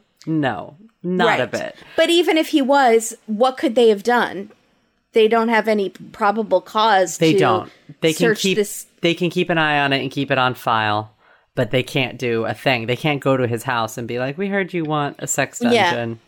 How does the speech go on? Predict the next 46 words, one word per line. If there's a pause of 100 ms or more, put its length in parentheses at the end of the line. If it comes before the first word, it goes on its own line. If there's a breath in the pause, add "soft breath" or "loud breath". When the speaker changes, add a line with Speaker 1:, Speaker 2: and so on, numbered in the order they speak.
(120)
Speaker 2:
right. (180)
Speaker 1:
that
may
or
may
not
be
to
kill
people." (360 soft breath)
Clearly,
it
sounds
like
The
Cell. (140)
It's
really
Speaker 2:
Oh,
Speaker 1:
not
Speaker 2:
God,
Speaker 1:
good.
Speaker 2:
you
showed
Speaker 1:
Yeah.
Speaker 2:
me
that
movie.
Speaker 1:
Yeah,
I'm
sorry. (140)
Speaker 2:
Oh,
Speaker 1:
Um,
Speaker 2:
I
remember
that
with
the
hooks. (380 soft breath)
Oh,
God,
Speaker 1:
it's
Speaker 2:
the
Speaker 1:
not
gr-
Speaker 2:
hooks.